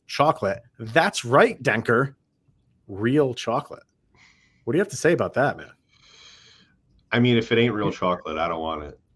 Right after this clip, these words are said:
Speaker 1: I mean, we don't
Speaker 2: Simple
Speaker 1: want
Speaker 2: as
Speaker 1: the fake
Speaker 2: that.
Speaker 1: chocolate. No. Are you a dark chocolate fan?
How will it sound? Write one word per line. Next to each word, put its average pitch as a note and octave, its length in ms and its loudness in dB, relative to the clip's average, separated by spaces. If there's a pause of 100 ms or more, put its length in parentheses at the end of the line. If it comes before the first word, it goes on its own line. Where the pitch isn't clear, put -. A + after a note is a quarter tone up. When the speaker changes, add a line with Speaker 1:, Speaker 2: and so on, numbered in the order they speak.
(680)
Speaker 1:
I G2 80 -14
mean, F#2+ 160 -8
we G#2+ 140 -2
don't A2 120 2
Speaker 2:
Simple G#2+ 80 0
Speaker 1:
want E2+ 120 0
Speaker 2:
as D#2+ 80 -8
Speaker 1:
the F2 60 -4
fake A2+ 100 2
Speaker 2:
that. B2+ 100 -4
Speaker 1:
chocolate. - 280 -18 (140)
No. G#2 360 -8 (340)
Are B2+ 40 4
you E3+ 60 6
a G3 60 2
dark C#3+ 240 4
chocolate F3 320 -2
fan? F#3 220 -4